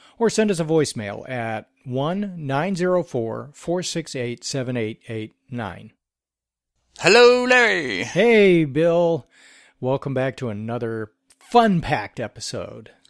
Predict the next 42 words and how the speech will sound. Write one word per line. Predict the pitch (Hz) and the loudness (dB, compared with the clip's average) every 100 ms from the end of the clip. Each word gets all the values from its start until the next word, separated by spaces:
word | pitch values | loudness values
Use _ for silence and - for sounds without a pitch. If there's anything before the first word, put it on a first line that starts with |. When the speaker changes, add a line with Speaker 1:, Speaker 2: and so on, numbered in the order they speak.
| - | -10
Speaker 1:
of | 120 113 110 - | -8 -8 -8 -6
Speaker 2:
Okay. | 123 117 101 | -2 0 0
Speaker 1:
Going | 135 123 | -2 -6
Linux. | 113 98 - - _ - - 143 | -10 -14 -18 -20 _ -20 -8 -6
Speaker 2:
Before | - 151 | -2 0
you | 143 | 4
ask, | 147 151 - - | 4 4 0 -4
I'm | 107 | -4
still | - 139 127 | -2 0 2
running, | 123 127 123 120 | 2 0 -2 -4
uh, | 113 113 113 110 | -4 -4 -4 -2
Sabian, | - 135 110 98 85 92 | 2 4 4 0 -2 -10
okay? | 98 - 110 - - | -10 -4 -4 -6 0
Speaker 1:
Okay, | 180 208 208 190 - | 2 4 2 0 2
good, | 190 208 - | 2 2 -2
good. | 247 170 | 0 2
Speaker 2:
Okay. | 98 - _ - | 0 -2 _ -4
Just, | - - - | -4 -4 -2
just | 151 - | -2 -2
get | - | 2
that | 156 147 | 4 6
out | 143 | 4
of | |
the | 135 | 4
way | 135 | 0
before | 127 - 123 | -2 -4 0
you | 117 | 2
ask | 117 - | 0 -2
which | 143 | 4
Speaker 1:
All | 160 | 6
Speaker 2:
one | 156 | 4
Speaker 1:
right. | |
Speaker 2:
I'm | 135 | 2
using. | 104 110 104 - | -2 -4 -6 -6
Speaker 1:
<laughs> | 156 | -4
Fair | - 156 | 2 2
enough. | 196 165 185 - - - - | 4 0 -2 -10 -20 -8 0
A | |
little | 170 202 | 2 4
consistency | 185 196 196 190 196 175 185 | 4 4 4 4 0 -2 0
never | 175 165 180 | 0 0 -2
hurt. | 151 131 | -2 -4